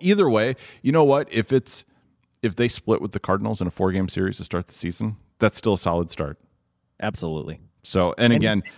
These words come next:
Speaker 1: uh,
Speaker 2: anything that avoids, you know, anything that avoids too many negative thoughts coming up right away is, is positive.
Speaker 1: And looking at this April schedule, honestly, if they get through April and they're five hundred,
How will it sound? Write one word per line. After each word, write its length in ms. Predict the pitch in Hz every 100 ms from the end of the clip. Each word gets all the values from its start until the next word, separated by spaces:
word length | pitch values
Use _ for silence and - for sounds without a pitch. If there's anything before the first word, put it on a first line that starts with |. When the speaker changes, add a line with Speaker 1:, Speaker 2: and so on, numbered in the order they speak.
| -
Speaker 1:
uh, 160 | 120 120 104 -
Speaker 2:
anything 440 | 143 143 - 131 117
that 140 | 107
avoids, 640 | 95 95 101 95 80 - - _ _ _ -
you 120 | 98
know, 280 | 85 82 82 _ _ _ _ _ _ _ _
anything 340 | 135 135 131 120
that 100 | 107
avoids 300 | 101 95 -
too 80 |
many 140 | 92 87
negative 320 | 85 82 80
thoughts 240 | - 73
coming 200 | - 80
up 160 | 73 -
right 140 | 78
away 240 | 73 67 67
is, 240 | 67 -
is 120 | - -
positive. 440 | - - - - _ -
Speaker 1:
And 160 | 113 - 127 120
looking 420 | 131 123 156 160
at 120 | 127 113
this 160 | 98
April 260 | 80 104 107
schedule, 480 | - 98 110 123 - _ _ _ _
honestly, 600 | 98 113 131 - 147 135
if 120 | 90 -
they 160 | 117
get 220 | 120 123
through 400 | - 101 104 107
April 340 | 95 101 127 120
and 80 | 98
they're 80 |
five 280 | 82 92 95
hundred, 380 | 92 98 123